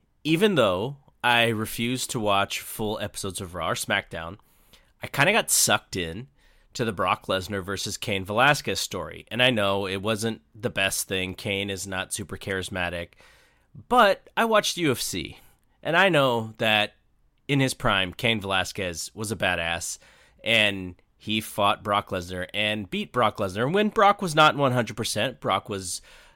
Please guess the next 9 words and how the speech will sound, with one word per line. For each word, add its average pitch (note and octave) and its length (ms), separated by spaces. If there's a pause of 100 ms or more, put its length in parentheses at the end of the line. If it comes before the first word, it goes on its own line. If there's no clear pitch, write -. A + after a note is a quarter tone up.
(120)
um, E2+ 520 (140)
going A2+ 280
through A2+ 240
some, G#2 320
some A#2 180
health B2 400
issues A#2+ 400
back G#2+ 320
then, A#2 300